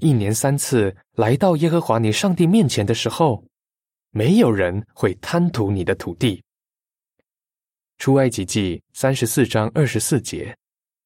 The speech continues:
忠心崇拜耶和华的以色列人，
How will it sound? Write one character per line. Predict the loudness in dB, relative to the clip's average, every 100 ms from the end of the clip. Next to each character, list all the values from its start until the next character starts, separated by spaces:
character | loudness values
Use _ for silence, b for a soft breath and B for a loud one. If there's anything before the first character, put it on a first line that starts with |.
| _ _ _ _ _ _ _ _ _ _ _ _ _ _
忠 | -2 0 2
心 | 0 -2
崇 | -2 -2
拜 | 0 0 -2 -4
耶 | -2
和 | -2
华 | -2 -2
的 |
以 | -2 -2
色 | 0 2
列 | 2
人， | 2 -2 -2 -8